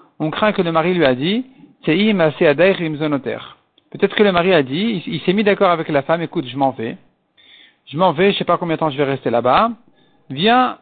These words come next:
euh, regarde, tu travailles, tu gagnes, tu manges. C'est tout, tout simplement. Donc, un homme qui dit à sa femme, en principe, ce que tu gagnes, c'est à moi, et moi,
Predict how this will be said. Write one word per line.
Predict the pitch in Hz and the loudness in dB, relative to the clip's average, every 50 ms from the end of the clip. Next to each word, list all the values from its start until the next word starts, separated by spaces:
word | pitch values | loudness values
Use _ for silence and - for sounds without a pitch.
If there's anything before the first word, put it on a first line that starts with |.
| - | -6
euh, | 170 160 165 165 160 160 156 160 | -2 0 0 2 2 2 0 0
regarde, | 165 180 170 147 160 190 233 247 202 | -2 -2 0 0 2 2 0 0 -4
tu | - - | -8 -14
travailles, | - - - 180 135 127 - 190 202 | -12 -4 -2 0 0 2 0 0 -2
tu | - - 233 | -4 -8 -8
gagnes, | 175 147 160 185 214 202 | -2 0 0 0 0 -4
tu | - - | -6 -6
manges. | 202 180 160 156 160 147 143 151 - _ _ _ _ - | -2 0 2 0 0 -2 -8 -16 -20 _ _ _ _ -4
C'est | 214 202 | -4 -4
tout, | - 185 185 | -2 -6 -8
tout | 180 - 180 | -8 -6 -4
simplement. | - 185 165 165 147 135 123 123 - _ _ _ _ _ _ _ _ _ _ _ _ _ _ - | -4 -2 0 0 2 2 2 0 -2 _ _ _ _ _ _ _ _ _ _ _ _ _ _ -4
Donc, | 127 139 143 135 - - - _ _ _ _ _ _ _ _ _ - | -2 -2 -2 -2 -4 -8 -14 _ _ _ _ _ _ _ _ _ -2
un | 165 175 196 | -2 2 4
homme | 226 233 220 208 | 4 2 2 0
qui | - - 185 160 | -4 -8 -10 -8
dit | 160 190 196 | -2 2 2
à | 180 151 | 2 4
sa | - 170 151 | 2 0 0
femme, | - 180 156 135 127 120 110 - - - _ _ _ _ _ _ _ _ _ _ _ _ _ _ _ _ - - _ _ _ _ _ _ _ | 0 0 0 0 0 -4 -8 -12 -18 -20 _ _ _ _ _ _ _ _ _ _ _ _ _ _ _ _ -20 -20 _ _ _ _ _ _ _
en | - 151 | -4 -4
principe, | - - 208 196 - - 220 202 - - - - - - _ _ _ _ _ _ _ _ _ _ _ _ _ _ - | -2 -2 -2 -2 -2 -4 -4 -6 -6 -8 -14 -20 -20 -20 _ _ _ _ _ _ _ _ _ _ _ _ _ _ -20
ce | - - | -6 -2
que | - | -2
tu | 165 - - 180 156 | -2 -2 -4 -4 0
gagnes, | 185 196 190 185 175 - | 0 2 2 0 -2 -6
c'est | 185 160 - | -8 -4 -4
à | 147 | -4
moi, | 135 131 127 127 131 151 202 247 277 - _ _ _ _ _ _ _ | -2 -2 -2 0 2 2 0 0 -4 -8 _ _ _ _ _ _ _
et | - 156 | -10 -8
moi, | 165 185 220 262 269 254 247 247 285 311 | -6 -2 0 2 2 2 2 2 0 -4